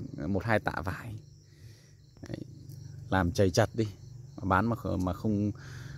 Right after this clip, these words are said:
ờ, suôn sẻ thì phải nói là rất là mệt và tinh thần nó xuống nhiều lắm. Thế nên cập nhật với các bạn, các anh chị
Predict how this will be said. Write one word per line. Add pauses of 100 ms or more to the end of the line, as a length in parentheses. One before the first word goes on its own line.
(200)
ờ,
suôn
sẻ
thì
phải
nói
là
rất
là
mệt (140)
và (420)
tinh
thần
nó
xuống
nhiều
lắm. (1500)
Thế
nên
cập
nhật
với
các
bạn,
các
anh
chị